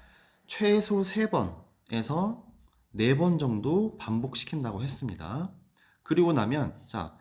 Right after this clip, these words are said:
이 라이트 센이 잘 정리됐다고 이제 가정하면 시험 보기 전에 단권화, 단권화, 그 다음에 구 교시,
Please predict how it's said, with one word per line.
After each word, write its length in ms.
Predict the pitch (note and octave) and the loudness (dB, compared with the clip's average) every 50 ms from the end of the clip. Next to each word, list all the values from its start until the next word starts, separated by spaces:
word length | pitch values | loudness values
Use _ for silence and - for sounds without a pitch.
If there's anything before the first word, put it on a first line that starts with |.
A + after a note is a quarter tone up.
| _ _ _ | _ _ _
이 140 | - D3 D#3 | -2 0 2
라이트 480 | - A#2 A2+ C3 D3+ D#3+ D#3+ - - | 4 4 4 4 2 2 0 -2 -6
센이 680 | F3+ F3 - - F3 E3 E3 D#3+ D#3+ D#3+ E3 E3 D#3+ D3+ | -6 -6 -4 -2 -2 0 0 0 0 0 2 0 0 -2
잘 340 | - - C3 B2+ C3 C3+ C3 | -2 0 2 2 2 2 0
정리됐다고 720 | - A2+ A2 A#2+ C3+ C3+ C3 B2+ A2 A2+ A#2+ G#2+ A2 A2 G#2 | 0 -2 0 2 2 2 2 0 -2 -4 -4 -2 0 0 0
이제 160 | G2 F#2 F#2 | 0 -2 -4
가정하면 880 | - - - G2+ - G#2+ G2 A#2 D#3 D#3 B2+ A2 B2 B2+ A2+ E2+ D2+ - - - - - - _ - | -6 -8 -8 -4 -4 -4 -2 -2 -2 0 0 0 0 0 0 -2 -4 -8 -16 -20 -20 -20 -20 _ -12
시험 340 | - - - F#3 F#3 F#3 | -6 -2 0 2 4 4
보기 220 | F3 D#3 C#3+ C#3 C3 | 2 2 0 -2 -2
전에 520 | - - F#2+ G2+ B2+ C#3 B2+ F#2+ - - - - - - - _ _ _ _ | -2 -2 -2 -2 0 0 0 -2 -4 -10 -18 -20 -20 -20 -20 _ _ _ _
단권화, 840 | - - - A2+ A#2 A#2+ B2+ C3+ C#3+ D3 C#3+ C3 F#2+ D#2 D2 C#2+ - _ _ _ _ _ _ _ _ _ _ _ _ _ _ _ _ _ _ _ _ _ _ _ _ _ _ _ _ _ _ - _ _ | -14 -8 -4 -2 0 0 0 0 -2 -2 -2 -4 -4 -6 -8 -12 -18 _ _ _ _ _ _ _ _ _ _ _ _ _ _ _ _ _ _ _ _ _ _ _ _ _ _ _ _ _ _ -20 _ _
단권화, 920 | - - G2 G2+ G#2 G#2 G2+ G2+ G2+ F#2+ F#2+ G#2 A2+ B2+ C#3+ D#3+ F3 F3+ F3+ | -16 -12 -10 -8 -8 -8 -8 -8 -8 -8 -8 -6 -6 -6 -6 -6 -6 -8 -8
그 80 | - - | -8 -6
다음에 260 | G#2+ F#2+ F2+ F2+ E2+ - | -6 -4 -4 -4 -6 -10
구 200 | - - A2+ B2 | -10 -10 -8 -2
교시, 640 | B2+ D#3+ D#3+ D#3 D#3 - - A2+ F#2 E2 D#2 D#2 | 0 2 2 2 0 -2 -4 -6 -6 -6 -8 -14